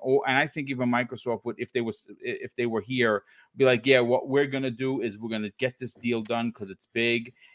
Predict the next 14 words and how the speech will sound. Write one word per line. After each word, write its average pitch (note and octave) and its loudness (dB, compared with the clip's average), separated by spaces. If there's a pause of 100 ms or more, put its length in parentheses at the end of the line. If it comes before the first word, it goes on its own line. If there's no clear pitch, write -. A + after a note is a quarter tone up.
(120)
And A2+ 2
then B2+ 2
after C3 2
twenty C3 -2
twenty-three, B2+ -2
when A#2+ -2
this A2 -6
deal A#2+ 0
is A#2+ -2
done, A#2+ -2
whether A2 -2
that's G#2+ 0
in G#2+ -4
January B2 0